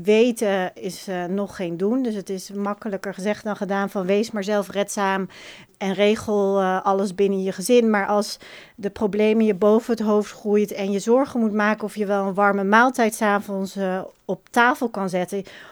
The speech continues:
hoe kan je dan verwachten als moeder dat je je kinderen helpt met hun huiswerk? Dus probeer daarin ook het gezin te ontzien en te ontlasten.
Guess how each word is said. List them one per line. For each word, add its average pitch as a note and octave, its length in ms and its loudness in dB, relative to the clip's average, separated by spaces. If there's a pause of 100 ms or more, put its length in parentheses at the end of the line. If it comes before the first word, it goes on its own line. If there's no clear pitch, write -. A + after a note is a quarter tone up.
hoe A#3 180 0
kan A3+ 200 0
je G3+ 60 2
dan G3+ 120 -2
verwachten G#3+ 480 -4
als G3 120 -8
moeder G3+ 300 0
dat G3 200 -4
je G3+ 100 -10
je G3 100 -4
kinderen A3+ 400 0
helpt G3 200 -2
met G3 160 -2
hun G3 100 -4
huiswerk? F#3 720 0 (380)
Dus G#3 140 -4
probeer A#3+ 500 2
daarin A3 460 2
ook G#3+ 240 2
het G#3 180 -4
gezin G#3 360 2
te A3+ 100 -4
ontzien G3 460 -2
en G3 120 0
te F#3 360 0 (380)
ontlasten. C4+ 880 2